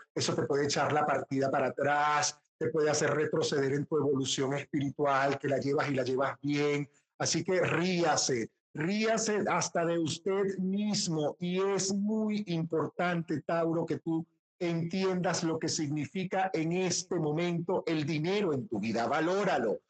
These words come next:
Un cuarzo como el amazonita, yo insisto contigo, con Géminis y con Cáncer, en que tenga de,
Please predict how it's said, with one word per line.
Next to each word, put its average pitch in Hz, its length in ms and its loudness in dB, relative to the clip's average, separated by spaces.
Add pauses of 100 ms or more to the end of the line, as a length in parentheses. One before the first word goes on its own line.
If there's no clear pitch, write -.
(180)
Un 226 240 0
cuarzo 202 640 0
como 190 300 0
el 170 160 2
amazonita, 185 1080 2
yo 117 100 0
insisto 131 480 -2
contigo, 190 760 0 (220)
con 107 220 -2
Géminis 156 840 0
y 135 120 -2
con 135 240 0
Cáncer, 143 640 0 (280)
en 151 180 -2
que 151 120 0
tenga 190 360 2
de, 190 140 2